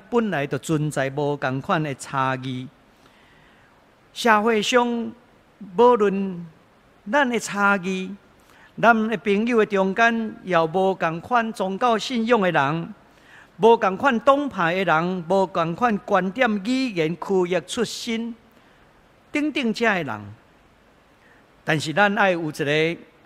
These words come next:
更较开阔的心，会通和因对话，因为合一毋是独裁迄款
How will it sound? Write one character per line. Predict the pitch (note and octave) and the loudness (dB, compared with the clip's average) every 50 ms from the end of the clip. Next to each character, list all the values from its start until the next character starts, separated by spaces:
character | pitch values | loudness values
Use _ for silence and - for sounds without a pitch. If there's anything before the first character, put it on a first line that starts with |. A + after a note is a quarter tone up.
| _ _ | _ _
更 | - F#3+ F3 | 0 2 2
较 | F#3+ F#3 | 2 0
开 | - - - D#3+ D#3 | -2 -2 -4 -2 -2
阔 | D#3 - C3+ D3+ D#3 D3+ D3 | -4 -4 -4 -2 0 0 0
的 | D#3 | -2
心， | C#3+ - - G3+ G3 G3+ G#3 A3 G#3+ G#3 - _ _ _ _ _ _ _ _ _ _ _ _ _ _ _ _ _ _ _ | -4 -6 -6 -6 -4 -4 -6 -8 -12 -14 -16 _ _ _ _ _ _ _ _ _ _ _ _ _ _ _ _ _ _ _
会 | A3 | 2
通 | - C4 C#4+ C4+ A#3+ | 4 6 6 6 4
和 | G#3+ G#3+ A3 A#3+ | 2 2 2 0
因 | B3+ B3 C4+ | 0 0 0
对 | - F#4 F#4 D4+ C4 A#3+ | 2 2 2 2 0 0
话， | A#3+ A#3 G#3+ G3 G3 G3+ F#3+ F#3 E3+ - - - _ _ _ _ _ _ _ _ _ _ _ _ - _ _ - | 2 2 4 4 2 0 -4 -8 -12 -16 -20 -20 _ _ _ _ _ _ _ _ _ _ _ _ -20 _ _ 2
因 | A3 A3 G#3+ | 4 6 6
为 | G3+ F#3+ F3 | 6 4 4
合 | C#3+ E3+ E3 - | 2 0 0 2
一 | A#3 G3+ G3 E3+ - - - _ - | 0 0 0 -2 -6 -14 -18 _ -2
毋 | D#3+ E3 | -2 -2
是 | - - D#3 - _ | -2 -4 -8 -2 _
独 | - D#3+ - - | 0 0 0 -2
裁 | - - - C#3+ D3 D#3 D#3+ F3 F#3+ G3+ E3+ F3 | -8 -6 0 2 2 2 2 2 -2 -4 -6 -8
迄 | B3 | -8
款 | - - - A3+ B3 G#3+ F#3+ E3 C#3+ C3 | -8 -4 2 4 4 4 4 2 -4 -6